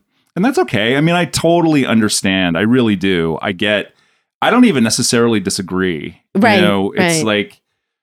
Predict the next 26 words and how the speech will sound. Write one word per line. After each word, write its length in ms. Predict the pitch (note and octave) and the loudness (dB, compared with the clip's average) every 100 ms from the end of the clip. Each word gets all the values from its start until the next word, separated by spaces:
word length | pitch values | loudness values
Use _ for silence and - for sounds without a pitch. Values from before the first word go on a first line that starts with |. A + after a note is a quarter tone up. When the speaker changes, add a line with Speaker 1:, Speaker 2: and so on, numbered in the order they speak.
| _ _ _ _ - | _ _ _ _ -4
Speaker 1:
am 140 | A2 | 0
I, 120 | A2 G#2+ | 0 0
well, 240 | A#2+ B2 A2+ | 0 2 2
which 180 | C#3+ - | 0 0
hat 220 | C#3+ B2+ | 0 2
am 100 | A2 | 2
I 80 | G2+ | 2
wearing? 760 | F#2 G2 F#2+ F2+ D#2+ - - A1+ | 0 0 0 0 -2 -8 -10 -6
Am 100 | F#2+ | -4
I 100 | F#2+ | -2
wearing, 680 | F#2+ F#2 F#2 F2+ F2+ F2 F2+ _ _ _ _ _ _ - | 0 0 0 -2 -2 -4 -8 _ _ _ _ _ _ -10
you 120 | G#2+ | -6
know, 100 | F#2+ | -6
Joe 680 | F2 G2+ G2 G2 G2 G2 - | -4 -2 0 0 0 -2 -4
A 240 | F2+ F#2+ | -6 -4
A 640 | F#2+ F#2+ G2 G2+ G2+ G#2 G#2 _ _ _ _ - | -4 -4 -4 -6 -6 -10 -16 _ _ _ _ -12
Brooklyn 960 | - G2 - G2 G2 F#2+ F#2+ F#2+ F#2 F#2 _ _ | -6 -6 -6 -6 -4 -4 -4 -4 -6 -8 _ _
cop 300 | - G2+ F#2+ _ - | -10 -8 -8 _ -12
plumber 880 | - G2+ C3 C#3+ C#3+ D3 C#3+ C#3+ C3+ _ _ _ | -6 -4 -2 -2 -6 -8 -10 -12 -16 _ _ _
meeting 560 | - C3+ C#3 C#3+ D3 D3 | -6 -4 -4 -4 -6 -6
hat? 600 | C3 C#3 E3 - - - | -6 -6 -6 -12 -18 -12
Speaker 2:
Right. 220 | - F3+ G#2 | -4 -2 0
Speaker 1:
Or 100 | G2+ | 0
am 120 | G2+ | 0
I 80 | G2+ | 0
wearing 720 | G2+ G2 F#2+ F#2+ F#2 F#2 F2+ | -2 0 0 -2 -2 -4 -6